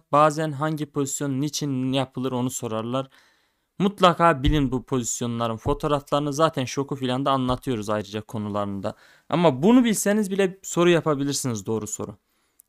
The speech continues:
Geçelim. Şekle göre aşağıdakilerden hangisinin yapılması doğrudur? Şekle bakalım. Dört, üç tane aracımız var. Hepsinin numarası var. Okey.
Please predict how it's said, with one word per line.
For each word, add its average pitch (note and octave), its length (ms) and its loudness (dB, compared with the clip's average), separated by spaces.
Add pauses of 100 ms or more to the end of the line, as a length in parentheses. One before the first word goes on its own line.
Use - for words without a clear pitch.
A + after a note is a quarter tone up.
(140)
Geçelim. F#3+ 540 2 (1200)
Şekle C3+ 420 4
göre E3+ 220 4
aşağıdakilerden D3+ 760 2
hangisinin D3+ 540 2
yapılması D3 540 2
doğrudur? C3 520 6 (1300)
Şekle D#3 440 0
bakalım. C#3+ 460 2 (240)
Dört, C3+ 160 2 (160)
üç - 200 -6
tane A#2+ 200 0
aracımız A#2+ 600 0
var. B2+ 180 0
Hepsinin A#2 400 -2
numarası A2 440 -4
var. B2 120 -2
Okey. B2 400 -4